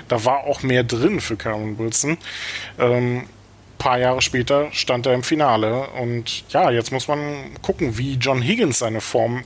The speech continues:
konservieren kann. Da habe ich ja immer noch so ein Fragezeichen dahinter. Das war zwar ein sehr guter Auftritt gegen David Grace, vor allem in der zweiten Session, aber die Saison insgesamt von John Higgins war ja jetzt nicht so überragend. Also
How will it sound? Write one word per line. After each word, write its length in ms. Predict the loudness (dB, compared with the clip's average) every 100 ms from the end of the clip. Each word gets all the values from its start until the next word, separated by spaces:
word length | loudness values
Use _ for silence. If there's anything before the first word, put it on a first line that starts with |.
| -6
konservieren 640 | -2 0 0 0 0 -2
kann. 320 | -2 -4 -4 -4
Da 120 | -2
habe 160 | -2 -2
ich 80 | -2
ja 80 | 0
immer 120 | 2
noch 120 | 0
so 100 | -2
ein 80 | -4
Fragezeichen 680 | -2 -2 0 0 0 -2 -2
dahinter. 440 | -2 0 2 2 0 -8 -8 -10 -2
Das 180 | 0 2
war 140 | 2
zwar 240 | 2 2
ein 240 | 2 0 0
sehr 220 | 2 2
guter 260 | 2 0 2
Auftritt 380 | 0 0 -2
gegen 220 | -2 -2 0
David 280 | 0 0
Grace, 260 | 0 2 2
vor 180 | 2 2
allem 160 | 2
in 60 | 0
der 100 | 0
zweiten 360 | 0 0 -2 0
Session, 380 | -2 -2 -2
aber 360 | -2 2 4 2 -2 -14 -14 -12 -2
die 80 | 0
Saison 360 | 2 2 0
insgesamt 640 | 2 2 2 0 2 2 0
von 180 | -2
John 180 | 0 -2
Higgins 380 | 0 0 0 0
war 180 | 2 4
ja 60 |
jetzt 220 | 4 2 0
nicht 120 | 0
so 120 | -2
überragend. 640 | -2 -2 -2 -2 -4 -6 -4
Also 360 | -4 0 -2